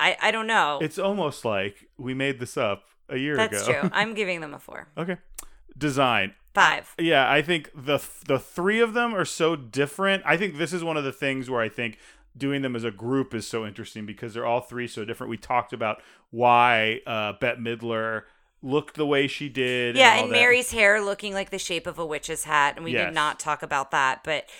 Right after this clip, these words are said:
Speaker 1: yeah, they all have very specific, distinct looks that if you saw their silhouettes, you'd know who is who.
Speaker 2: Yes, and
Speaker 1: without
Speaker 2: then the coloring you said was
Speaker 1: Yes.
Speaker 2: a big thing. They each had a very
Speaker 1: Yeah, they each
Speaker 2: distinct
Speaker 1: had their
Speaker 2: color
Speaker 1: own color
Speaker 2: palette.
Speaker 1: that Max's tie-dye shirt represents,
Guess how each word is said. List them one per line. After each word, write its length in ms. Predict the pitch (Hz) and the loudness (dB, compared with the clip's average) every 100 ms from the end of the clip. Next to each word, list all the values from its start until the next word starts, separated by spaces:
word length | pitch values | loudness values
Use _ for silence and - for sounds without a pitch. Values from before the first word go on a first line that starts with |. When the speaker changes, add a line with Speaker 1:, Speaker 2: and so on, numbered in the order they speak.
| - - | -20 -6
Speaker 1:
yeah, 300 | 196 208 151 | 4 4 4
they 200 | - 208 | 2 2
all 260 | 196 233 240 | 6 4 4
have 160 | 269 | 0
very 380 | 165 202 208 202 | 0 -2 0 -2
specific, 680 | - - 196 - 190 202 - | -4 -6 -6 -6 -4 -6 -6
distinct 440 | 190 - 196 185 | -6 -4 -4 -8
looks 300 | 160 175 175 | -6 -8 -4
that 120 | 180 175 | -6 -6
if 120 | 165 | -8
you 80 | 170 | -8
saw 280 | - 165 | -2 0
their 160 | 170 175 | 0 -4
silhouettes, 600 | - 160 156 147 170 - | -6 -4 -2 -2 -4 -8
you'd 140 | 170 | -10
know 220 | 151 156 147 | -8 -8 -6
who 180 | 147 143 | -8 -6
is 140 | 131 | -6
who. 280 | 147 131 135 | -6 -6 -2
Speaker 2:
Yes, 320 | 123 98 - | 0 -2 -4
and 100 | - | -2
Speaker 1:
without 340 | - 175 170 | 4 6 6
Speaker 2:
then 160 | 170 160 | 2 -2
the 80 | 156 | -6
coloring 720 | - 220 220 143 107 95 98 | -4 0 0 0 -4 -10 -14
you 120 | - 208 | -6 0
said 200 | 180 - | 2 2
was 140 | 104 | -4
Speaker 1:
Yes. 100 | 110 | -6
Speaker 2:
a 20 | 101 | -6
big 160 | 101 | -8
thing. 140 | - 104 | -8 -8
They 60 | |
each 120 | 120 | -6
had 120 | - 113 | -4 -4
a 40 | |
very 200 | 104 113 | -2 0
Speaker 1:
Yeah, 180 | 175 151 | 2 2
they 180 | 185 190 | 0 -2
each 120 | 214 - | -2 0
Speaker 2:
distinct 100 | 233 | 0
Speaker 1:
had 100 | 220 | 4
their 120 | 233 | 4
Speaker 2:
color 200 | 214 247 | 4 2
Speaker 1:
own 60 | 208 | 4
color 540 | 202 185 185 180 185 | 4 6 4 2 0
Speaker 2:
palette. 0 | - - | -6 -8
Speaker 1:
that 220 | - 196 208 | 4 4 6
Max's 480 | 208 196 - 196 - | 6 6 2 -8 -6
tie-dye 420 | 202 180 175 165 | 2 2 4 2
shirt 320 | 156 170 151 | 0 -2 -2
represents, 840 | 151 143 156 110 98 151 - - | -4 -4 0 2 0 -2 -4 -4